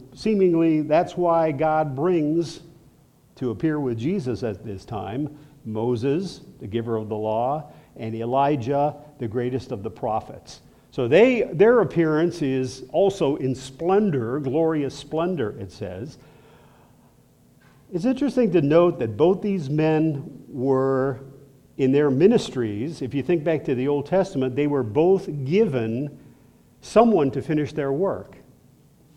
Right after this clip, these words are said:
Now, who finished Moses' work? Remember, Moses brought Israel out of Egypt. They spent forty years in the wilderness, but when it came time to enter the promised land, Moses was not allowed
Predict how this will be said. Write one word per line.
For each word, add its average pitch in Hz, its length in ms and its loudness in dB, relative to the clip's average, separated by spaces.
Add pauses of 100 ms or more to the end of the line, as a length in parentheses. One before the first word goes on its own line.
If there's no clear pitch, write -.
(100)
Now, 127 240 2
who 233 280 4
finished 208 600 2 (200)
Moses' 143 640 4
work? 104 420 -4 (200)
Remember, 180 260 4
Moses 196 540 4
brought 185 340 2
Israel 185 420 2
out 165 160 2
of 151 120 -4
Egypt. 190 500 -2 (360)
They 127 220 0
spent - 340 0
forty 226 340 4
years 226 320 2
in 185 100 6
the 180 80 4
wilderness, 170 640 2
but 156 180 -2
when 151 200 -2
it 156 160 -4
came 170 240 0
time 190 300 -2
to 170 120 -2
enter 175 240 -2
the 139 120 -4
promised 180 540 -2
land, 180 640 2 (260)
Moses 185 520 4
was 151 200 0
not 175 280 2
allowed 175 640 2